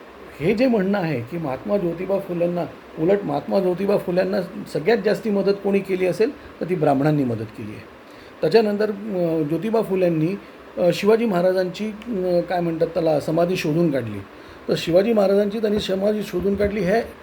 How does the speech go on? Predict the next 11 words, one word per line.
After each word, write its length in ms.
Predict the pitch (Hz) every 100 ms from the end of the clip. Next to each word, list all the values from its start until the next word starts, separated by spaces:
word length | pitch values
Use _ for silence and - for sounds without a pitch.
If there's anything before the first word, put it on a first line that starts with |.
| - - -
अगदी 220 | 180 269
बरोबर 360 | 240 226 233 202
असेल, 240 | - 131 - - - - -
पण 120 | 202 202
मग 180 | 180
त्या 220 | 226 - 220
शिवाजी 360 | - 165 196
महाराजांची 500 | 233 180 185 202 202
समाधी 360 | 220 180 180 196
शोधून 340 | - 156 190
काढल्यानंतर 920 | 185 165 160 170 160 143 175 131 147